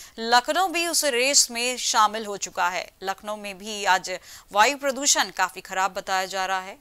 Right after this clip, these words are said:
आपको बता दें कि उससे, प्रदूषण से लोगों की काफी मुश्किलें बढ़ने लगी हैं, लोगों का सांस लेना भी मुश्किल हो गया है। ठंड पड़ने के बाद हवा खतरनाक स्तर पर पहुंच चुकी है, जहां प्रदूषण से राजाजीपुरम, ऐशबाग की आबादी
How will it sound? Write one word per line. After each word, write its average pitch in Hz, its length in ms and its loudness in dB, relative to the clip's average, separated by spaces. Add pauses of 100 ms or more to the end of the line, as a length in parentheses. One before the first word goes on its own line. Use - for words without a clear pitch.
आपको 185 280 -6
बता 175 280 -6
दें 190 200 -10
कि 214 340 -12 (240)
उससे, - 520 2 (300)
प्रदूषण 254 520 0
से 294 200 2
लोगों 254 360 0
की 240 160 -10
काफी 220 380 0
मुश्किलें 190 520 -2
बढ़ने 190 260 -6
लगी 214 260 -4
हैं, 302 200 -6
लोगों 190 280 -10
का 190 140 -6
सांस 208 440 2
लेना 226 420 0
भी 196 220 -8
मुश्किल 196 420 -6
हो 165 120 -14
गया 170 180 -6
है। 170 220 -4 (480)
ठंड 185 200 -4
पड़ने 196 260 -2
के 208 140 -6
बाद 202 380 6
हवा 185 260 0
खतरनाक 196 600 -2
स्तर 220 300 0
पर 220 260 0
पहुंच 214 320 -6
चुकी 214 380 -8
है, 214 300 -2
जहां 190 400 2 (360)
प्रदूषण 262 560 2
से 311 280 2
राजाजीपुरम, 269 800 4 (140)
ऐशबाग 208 560 6
की 233 300 -6
आबादी 214 680 4